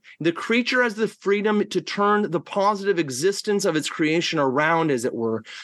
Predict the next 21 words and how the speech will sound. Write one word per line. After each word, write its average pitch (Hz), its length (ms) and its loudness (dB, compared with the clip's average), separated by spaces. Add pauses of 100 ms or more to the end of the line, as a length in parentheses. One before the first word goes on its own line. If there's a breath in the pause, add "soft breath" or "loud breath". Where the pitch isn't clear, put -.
to 180 120 2
rupture 190 800 2
in 185 200 0
the 160 120 0
fall. 202 680 2 (1000)
This 220 320 0
is 247 140 2
the 208 120 2
refusal 196 720 2
to 190 140 0
be 160 160 -2
dependent, 135 600 -2
to - 100 0
say 180 240 2
no 185 500 2
to 196 200 -2
return, 156 480 0
to 151 220 -2
no 190 460 4
to - 160 -4
worship. 139 540 -2